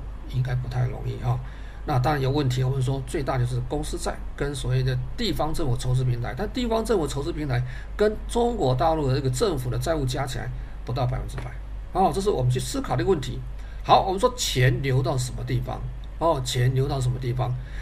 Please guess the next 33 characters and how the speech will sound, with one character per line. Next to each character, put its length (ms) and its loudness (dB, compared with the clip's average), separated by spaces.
其 200 0
实 160 8
我 100 6
们 80 0
看 140 0
到 60 4
这 120 4
段 140 4
时 140 -2
间， 100 0
我 20 0
们 80 -2
说 100 4
资 260 0
本 140 4
市 200 0
场 160 4
是 260 0
美 260 4
国 240 2
的 80 2
大 240 8
水 220 2
库， 220 2
中 280 4
国 200 8
大 240 8
水 160 2
库 140 2
是 80 -2
在 120 4
哪 180 0
里？ 60 -6